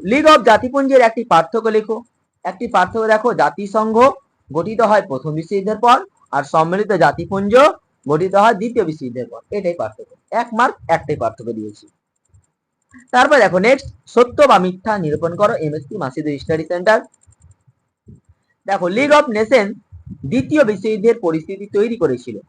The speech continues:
তাহলে এর সঠিক উত্তর হবে, এটা হবে সত্য। ক্লিয়ার? নেক্সট কোশ্চেন, সুইজারল্যান্ডের জেনেভা শহরে League of নেশনস এর সদর কার্যালয় অবস্থিত ছিল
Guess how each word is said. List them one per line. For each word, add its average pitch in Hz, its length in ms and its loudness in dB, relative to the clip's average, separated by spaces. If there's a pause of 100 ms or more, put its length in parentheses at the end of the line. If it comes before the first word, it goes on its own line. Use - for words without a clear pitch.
(320)
তাহলে 185 300 -2
এর 180 140 -2
সঠিক 247 340 -6
উত্তর 233 280 -4
হবে, 151 260 0 (140)
এটা 165 260 6
হবে 160 160 4
সত্য। 196 500 0 (1200)
ক্লিয়ার? 226 360 4 (760)
নেক্সট 285 280 4
কোশ্চেন, 208 420 2 (400)
সুইজারল্যান্ডের 302 640 6
জেনেভা 208 360 4
শহরে 208 460 4 (340)
League 254 220 6
of 254 140 2
নেশনস 190 440 2 (240)
এর 180 160 4
সদর 226 360 6
কার্যালয় 180 440 4
অবস্থিত 190 480 2 (120)
ছিল 107 220 -10